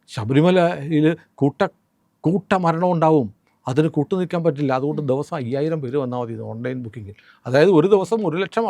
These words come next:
ആളുകൾ വരെ പോയിക്കൊണ്ടിരുന്ന ശബരിമലയിൽ ഇപ്പൊ അയ്യായിരം പേരെ കയറ്റാൻ മാത്രമേ പറ്റുള്ളൂ. അവിടെ ഒരു സൗകര്യങ്ങളും ഒരുക്കിയിട്ടില്ല,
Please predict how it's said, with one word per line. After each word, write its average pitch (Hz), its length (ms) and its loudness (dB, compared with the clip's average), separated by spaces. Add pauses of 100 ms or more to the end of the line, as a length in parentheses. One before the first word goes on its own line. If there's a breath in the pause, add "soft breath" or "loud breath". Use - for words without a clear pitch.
ആളുകൾ 185 280 -2
വരെ 185 160 -2
പോയിക്കൊണ്ടിരുന്ന 175 560 -4
ശബരിമലയിൽ 160 560 6 (460 soft breath)
ഇപ്പൊ 196 120 2 (120)
അയ്യായിരം 247 440 6
പേരെ 226 220 6
കയറ്റാൻ 202 340 0
മാത്രമേ 185 240 0
പറ്റുള്ളൂ. 151 380 2
അവിടെ 165 160 4 (140)
ഒരു 180 200 6 (120)
സൗകര്യങ്ങളും 180 500 0
ഒരുക്കിയിട്ടില്ല, 131 380 -6